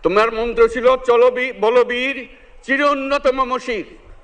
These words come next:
এই উন্নত মম শিরের যে মন্ত্র তুমি দিয়ে গেছো, সেটা সন্তানের, বাংলাদেশি সন্তানের জন্মলগ্ন থেকে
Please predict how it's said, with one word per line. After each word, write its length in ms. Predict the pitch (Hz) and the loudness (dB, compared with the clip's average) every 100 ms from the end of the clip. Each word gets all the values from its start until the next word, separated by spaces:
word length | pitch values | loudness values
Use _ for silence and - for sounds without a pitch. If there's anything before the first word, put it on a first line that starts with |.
| - - - - - - - - - - | -20 -18 -18 -18 -18 -18 -20 -20 -20 -6
এই 140 | - 226 | 0 0
উন্নত 400 | 240 240 262 262 | 0 -4 0 0
মম 300 | 240 240 254 | 2 -2 -2
শিরের 360 | 269 262 254 | -2 0 0
যে 100 | 269 | 0
মন্ত্র 340 | 240 233 226 233 | -4 -4 -2 -2
তুমি 240 | 247 247 | -2 -8
দিয়ে 240 | 196 233 233 | -4 0 0
গেছো, 260 | 254 180 - - - - - - - _ - - | -2 -6 -12 -18 -20 -20 -20 -20 -20 _ -20 -20
সেটা 260 | - 208 233 | -4 -2 0
সন্তানের, 520 | 247 240 247 247 254 | -2 -4 -2 -2 -2
বাংলাদেশি 580 | 208 220 233 240 240 254 | -2 -2 -2 -4 -6 -8
সন্তানের 540 | - 254 254 240 240 | -10 -6 -4 -4 -4
জন্মলগ্ন 600 | 202 240 240 240 233 247 247 | -4 -4 -2 -2 -2 -2 -6
থেকে 340 | 277 269 | -6 -8